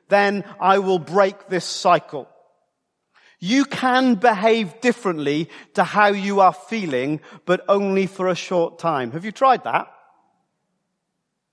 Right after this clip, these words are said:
I'm gonna, I'm, I'm gonna be really generous or kind or loving or patient or peace-filled today. And that usually lasts until you've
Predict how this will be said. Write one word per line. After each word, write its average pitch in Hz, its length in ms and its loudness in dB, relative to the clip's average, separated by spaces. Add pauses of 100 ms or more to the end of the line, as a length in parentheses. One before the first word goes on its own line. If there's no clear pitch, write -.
(540)
I'm 202 180 0
gonna, 175 200 0
I'm, 175 240 0
I'm 208 140 -2
gonna 156 180 -2
be 160 120 0
really 160 540 0 (480)
generous 185 540 0
or 139 100 -2
kind 175 520 2
or 131 140 -2
loving 156 440 0
or 131 120 0
patient 175 540 -2
or 135 100 -4
peace-filled 165 600 -6
today. 131 440 -2 (840)
And 139 140 -6
that - 180 -4
usually 160 580 -6
lasts 156 380 0
until 156 300 -6
you've 139 300 -10